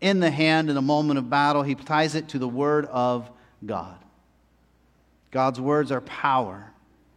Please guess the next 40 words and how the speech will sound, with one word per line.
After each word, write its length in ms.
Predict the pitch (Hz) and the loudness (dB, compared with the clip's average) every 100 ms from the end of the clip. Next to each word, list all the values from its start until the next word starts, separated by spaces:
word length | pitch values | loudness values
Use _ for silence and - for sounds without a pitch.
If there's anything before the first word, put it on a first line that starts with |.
| _ _ _ _ _ _ _ _ | _ _ _ _ _ _ _ _
"Thy 180 | 131 135 | 0 0
word 280 | 131 147 143 | 0 0 0
is 180 | 127 - | -2 -6
truth," 640 | - 156 160 156 - - _ _ _ _ _ _ _ | -4 -2 -2 -6 -18 -20 _ _ _ _ _ _ _
and 160 | 117 101 | -12 -8
Jesus 460 | 107 139 131 131 131 | 0 0 0 -4 -6
is 140 | 117 | -6
the 100 | 123 | -4
word 240 | 123 131 | -2 -2
of 160 | 127 110 | -2 -4
God. 500 | 127 123 127 127 135 - - _ _ - - | -2 0 0 -4 -12 -18 -20 _ _ -20 -12
Jesus 520 | 139 160 160 156 - | -4 -2 0 -2 -4
used 440 | 123 139 165 156 131 | 0 2 2 0 -2
the 120 | 143 | -2
word 260 | 135 139 | 0 0
of 140 | 135 120 | -2 0
God 420 | 135 131 143 139 | 2 2 2 -2
to 100 | 135 | -8
defeat 400 | 120 - 143 143 | -8 -2 -2 -2
the 80 | 139 | -4
temptations 680 | - 131 135 147 139 139 127 | -2 -4 0 -2 0 -4 -4
of 120 | 117 | -6
the 60 | 120 | -2
devil 340 | 131 131 127 | 0 0 0
in 100 | 123 | -2
the 60 | 120 | -2
wilderness. 640 | 123 127 156 208 - - - - - - | -2 -4 -6 -10 -16 -20 -20 -20 -20 -4
Do 60 | 135 | 0
you 80 | |
remember 280 | 131 147 147 | 2 2 2
there 260 | 139 151 151 | 2 4 4
after 280 | 143 143 139 | 2 0 -4
the 100 | 131 | 0
baptism, 760 | 135 147 147 156 151 156 175 | 2 2 0 -2 -2 -4 -4
and 140 | 120 110 | -4 -2
Jesus 420 | 135 147 139 131 | -2 -2 -6 -8
would 140 | 131 | -8
say 220 | - 147 | -2 -2
things 340 | 135 147 147 131 | 0 -2 -2 0
like, 240 | 139 143 | 0 0